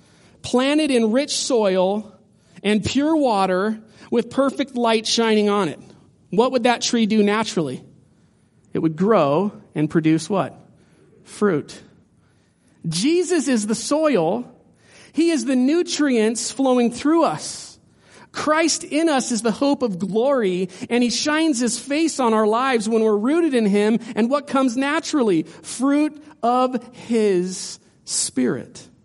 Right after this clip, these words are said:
The reason that this is so good for us this morning is because of how it relieves us. Before, I would look at that list and be like, "Oh, man, I'm not that way." <laughs> I can't attain that, right?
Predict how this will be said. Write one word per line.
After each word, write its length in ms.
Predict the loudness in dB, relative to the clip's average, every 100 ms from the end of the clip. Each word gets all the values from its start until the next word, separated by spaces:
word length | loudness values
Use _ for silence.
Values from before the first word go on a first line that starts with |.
| _ _ _ _ _ 0
The 120 | 2
reason 420 | 4 2 2 2
that 120 | 0 0
this 160 | 0
is 120 | 0
so 160 | 0 0
good 280 | 0 -2 -2
for 140 | 0
us 140 | 0 0
this 180 | -2
morning 240 | 0 2 2
is 120 | 0
because 300 | -2 -2 -2
of 80 | -2
how 280 | -2 -2 -2
it 100 | -4
relieves 760 | -2 0 0 2 2 0 -2
us. 540 | -2 -4 -8 -10 -12 -16 _ _ _ _ _ _ -8
Before, 380 | 0 2 2 0
I 100 | 2
would 140 | 2 0
look 140 | 0
at 60 | 0
that 180 | 0
list 240 | 0 -2 -2
and 120 | -2
be 120 | 0
like, 200 | -2 -4 -6
"Oh, 420 | -2 0 0 -2
man, 560 | -2 -2 -4 -6 -10 -16 -20 _ _ _ _ _ _ -4
I'm 160 | 2 2
not 180 | 2 -2
that 200 | -8 -8
way." 200 | -10 -12 -12 0 0 2 -6
<laughs> 480 | -8 -14 -20 -12 -2
I 80 | -2
can't 320 | 2 2 2
attain 400 | -2 0 2 2
that, 200 | 0 -4
right? 300 | -4 -4